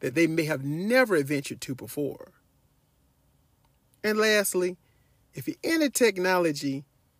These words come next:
photography offers an avenue to explore and experiment with different cameras,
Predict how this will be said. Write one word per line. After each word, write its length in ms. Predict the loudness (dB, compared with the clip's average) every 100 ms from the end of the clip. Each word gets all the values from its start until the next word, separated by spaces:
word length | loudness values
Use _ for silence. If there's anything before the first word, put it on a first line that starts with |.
| _ _ _
photography 760 | -16 -10 -6 -4 -4 -4 -8 -8
offers 360 | -12 -14 -10 -12
an 120 | -12 _
avenue 520 | -6 -2 -2 -4 -6 -8
to 120 | -10
explore 800 | -12 -10 -4 2 6 6 4 0 -8 -20 -14
and 120 | -12
experiment 840 | -6 -6 -2 6 6 6 2 -2
with 300 | -6 -12 -2
different 380 | 2 2 2 -8
cameras, 760 | -8 -4 -2 0 2 2 2